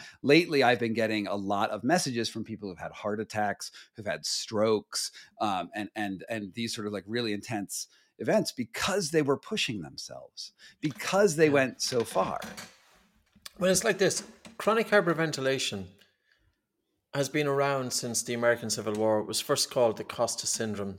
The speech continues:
Speaker 2: So here is a
Speaker 1: Hmm.
Speaker 2: situation of soldiers during the American Civil War. They've got extreme stress. And
Speaker 1: Hmm.
Speaker 2: when they come out from the front line and back into civilian life, they have these symptoms of breathlessness and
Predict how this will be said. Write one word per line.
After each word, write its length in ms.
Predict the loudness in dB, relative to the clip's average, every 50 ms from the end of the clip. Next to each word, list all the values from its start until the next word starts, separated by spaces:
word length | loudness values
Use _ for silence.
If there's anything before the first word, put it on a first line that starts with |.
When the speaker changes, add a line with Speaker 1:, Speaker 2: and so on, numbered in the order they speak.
| -12 _
Speaker 2:
So 340 | -6 -4 0 0 2 0 0 -4
here 280 | -4 0 0 2 2 2
is 160 | 2 0 0
a 80 | -2 0
Speaker 1:
Hmm. 40 | 0
Speaker 2:
situation 680 | 0 0 0 0 0 0 2 2 2 0 -2 -4 -4
of 120 | -4 -4 -2
soldiers 520 | 0 2 2 2 2 0 -2 -2 -4 -4
during 300 | -2 -2 -2 -2 -2 -4
the 80 | -4 -2
American 400 | 0 2 2 2 0 -2 -4 -4
Civil 280 | -4 -4 -4 -6 -2
War. 420 | 0 2 4 6 6 4 2 0 -4 -20 -20 _ _ _ _ _ _ _ _ _ _ _ _ _ _ _ -6
They've 140 | -6 -2 0
got 220 | 0 0 0 -2 -12 -18 _ _ _ _ _ _ _ _ _ _ _
extreme 380 | -4 -2 -2 0 2 0 0 0
stress. 500 | 0 0 2 2 2 2 0 -2 -2 -4 -8 _ _ _ _ _ _ _ -10
And 180 | -8 -4 -2 0
Speaker 1:
Hmm. 80 | 2
Speaker 2:
when 140 | 4 4 4
they 100 | 4 2
come 220 | 0 0 0 2 4
out 320 | 4 4 4 2 -2 -8
from 260 | -2 0 0 0 0
the 80 | -2 -4
front 300 | -2 -2 -2 -2 0 0
line 320 | 0 2 2 0 -2 -2
and 160 | -4 -2 2
back 240 | 4 4 4 4 0
into 160 | -6 -4 -2
civilian 560 | -2 -2 -2 -2 -2 -2 -2 -2 -4 -4 -2 0
life, 340 | 0 0 0 -2 -6 -10 _ _ _ _ _ _ _ _ _ _ _ _ _ _ _ -2
they 180 | 0 2 2
have 280 | 2 0 -2 -4 -8 -6
these 540 | -2 -2 0 0 -2 -2 -4 -6 -8 -10 -14 -18 -20 -18 -12
symptoms 460 | -6 -4 -2 -2 -2 -4 -6 -6 -4 -4
of 120 | -2 2
breathlessness 800 | 2 2 2 2 -2 -4 -4 -4 -4 -4 -2 -2 -2 0 -2 -2
and 380 | -2 -4 -4 -4 -6 -8 -10